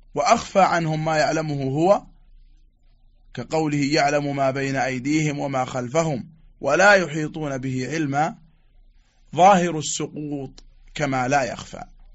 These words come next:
وقوله تعالى في هذه الآية الكريمة: "وإن تجهر بالقول فإنه يعلم السر"، أي فلا حاجة لك إلى الجهر بالدعاء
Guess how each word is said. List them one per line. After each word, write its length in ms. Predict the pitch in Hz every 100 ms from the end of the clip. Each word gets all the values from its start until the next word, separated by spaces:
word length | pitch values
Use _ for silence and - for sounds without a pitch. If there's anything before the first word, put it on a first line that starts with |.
| - - _ _ _ _ _ _ _ _ _ _ _ _ _ _ _ _ _ _ _ _ _ _ _ _ _ _ - _ _ _ _ _ _
وقوله 540 | 180 - 277 269 240 240
تعالى 520 | 208 196 196 190 190
في 140 | 165
هذه 320 | 165 160 156
الآية 380 | 151 - 165 156 156
الكريمة: 680 | 139 156 151 180 139 127 - _ _ _ - _ _ _ _ _ _
"وإن 340 | 151 170 160
تجهر 460 | 143 190 147 156 143
بالقول 640 | 135 139 131 160 156 117 - _
فإنه 540 | - 196 190 156 151 151
يعلم 380 | 143 139 131
السر"، 420 | 127 - - 131 131 - _ _ _ _ _ - _ - - - - _ - _ _ _ _ _ _ _
أي 180 | 185 240
فلا 300 | 233 262 254
حاجة 540 | 185 226 202 202 196 175
لك 260 | 214 -
إلى 280 | 202 185 180
الجهر 480 | 165 143 180 160 156
بالدعاء 720 | 151 135 135 139 156 160 147